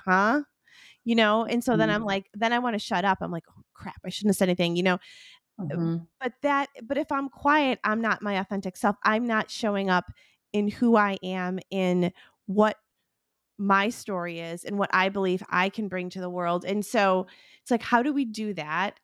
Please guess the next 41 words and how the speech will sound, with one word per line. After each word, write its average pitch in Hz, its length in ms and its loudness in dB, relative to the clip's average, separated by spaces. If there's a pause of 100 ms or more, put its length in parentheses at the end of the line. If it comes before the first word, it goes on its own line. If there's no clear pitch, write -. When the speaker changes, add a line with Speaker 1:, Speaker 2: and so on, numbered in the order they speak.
(100)
Speaker 1:
And 214 220 4
then 190 300 4
how 233 260 -2
do 269 100 0
we 247 100 -2
cr-, - 160 -10 (120)
uh, 214 160 4
g-, - 120 -10 (260)
create - 280 2
space 240 300 2
for - 220 -6
other 285 240 2
people - 400 -10
to - 140 -16
do - 200 -12
that? 196 160 -8
Because 240 220 2
I 269 60 2
think 294 140 0
it - 80 -8
needs 247 200 -8
to 214 80 -10
be 208 120 -4
modeled. 190 680 0 (420)
I 226 100 2
need, 269 140 2
Speaker 2:
Mm-hmm. 330 120 -2
Speaker 1:
"Okay, 262 100 -6 (160)
well, 254 80 -4
tell 277 220 -4
me 294 100 4
more 277 160 4
about 247 240 4
that. - 140 -2
Tell 240 120 -4
me 240 120 0
why 208 220 4
you 220 140 2
think 208 260 -2
that - 140 -6
way. 175 180 -2